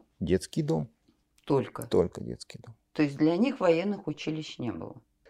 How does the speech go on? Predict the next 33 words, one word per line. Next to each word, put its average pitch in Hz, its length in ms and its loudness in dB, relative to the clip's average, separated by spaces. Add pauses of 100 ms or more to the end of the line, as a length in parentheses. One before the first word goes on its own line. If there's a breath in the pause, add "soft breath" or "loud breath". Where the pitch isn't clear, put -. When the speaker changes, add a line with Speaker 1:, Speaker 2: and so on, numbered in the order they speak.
(180 soft breath)
Speaker 1:
Нет, 101 200 2
конечно, 92 400 0
я 85 100 2
понимаю, 95 460 2
что - 160 -8
советская 85 640 -2
женщина, 98 540 -4
она 80 200 -6
эмансип-, 87 360 -4
была 82 240 2
эмансипирована 85 800 -2
до, 82 760 -4
до 92 140 2
нельзя, 104 420 4 (420 loud breath)
но 92 120 2
не 92 120 2
до 82 120 -4
такой 113 320 0
же 95 80 0
все-таки - 400 -8
степени, - 480 0
чтобы 85 260 -6
сознательно 87 680 -4
готовить 82 480 -4
девочек, 98 600 -2
э, - 480 -10
к - 100 -14
войне. 87 420 -4 (260)
Поэтому, 110 480 4
да, 82 260 2
девочкам 82 1160 0 (220)
детский 90 540 0
дом 123 360 4